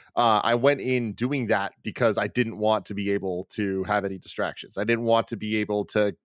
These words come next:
like, go to the bathroom at any moment and pause it, or to look at my phone, or to do anything, 'cause I knew that I would want to. <laughs> I knew that I would kind of be like, "Uh, I, I need a second to, to step away from all this."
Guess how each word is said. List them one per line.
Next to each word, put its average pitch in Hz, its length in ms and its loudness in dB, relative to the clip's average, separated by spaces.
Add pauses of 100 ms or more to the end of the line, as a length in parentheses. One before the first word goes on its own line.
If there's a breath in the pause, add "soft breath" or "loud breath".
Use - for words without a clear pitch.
like, 98 240 0 (420 loud breath)
go 135 120 6
to 120 80 4
the 113 80 6
bathroom 107 340 0
at 107 80 0
any 104 160 0
moment 104 320 0
and 107 100 -12
pause 104 300 -2
it, 107 180 0
or 101 280 0
to 107 160 -4
look 104 180 -4
at 110 60 -6
my 110 100 0
phone, 107 320 0
or 95 60 -4
to - 120 -18
do 104 160 -4
anything, 101 400 -4
'cause 107 220 -2 (240 loud breath)
I 131 140 2
knew 135 500 4 (220)
that 113 180 4
I 104 100 0
would 92 320 -4
want 90 300 -6
to. - 200 -12
<laughs> - 320 -2
I 185 140 2
knew 147 280 4
that 135 120 4
I 127 120 4
would 120 200 2 (180 loud breath)
kind 147 260 0
of 120 40 -2
be 127 120 0
like, 120 240 2
"Uh, 117 440 -2
I, 120 220 0
I 123 40 -2
need 117 180 -4
a - 20 -8
second 104 300 -6
to, 104 280 0 (340 soft breath)
to 107 220 4
step 113 220 -2
away 110 220 0
from 107 200 -8
all 95 140 2
this." 101 280 -2